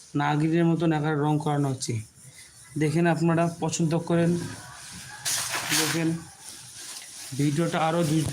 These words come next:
দুই তিনজনকে শেয়ার করে দেখান। এমন ভিডিও দেখার জন্য বন্ধুরা, লাইক,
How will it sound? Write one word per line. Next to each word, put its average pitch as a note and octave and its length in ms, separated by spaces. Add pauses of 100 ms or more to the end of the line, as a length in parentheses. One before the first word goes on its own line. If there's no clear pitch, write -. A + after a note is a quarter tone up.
(140)
দুই E3+ 200
তিনজনকে E3 560 (320)
শেয়ার E3+ 300
করে E3+ 220
দেখান। D#3+ 240 (4000)
এমন D#3+ 160 (100)
ভিডিও D#3+ 260
দেখার D#3+ 260
জন্য E3 140 (280)
বন্ধুরা, D3+ 320 (160)
লাইক, D3 180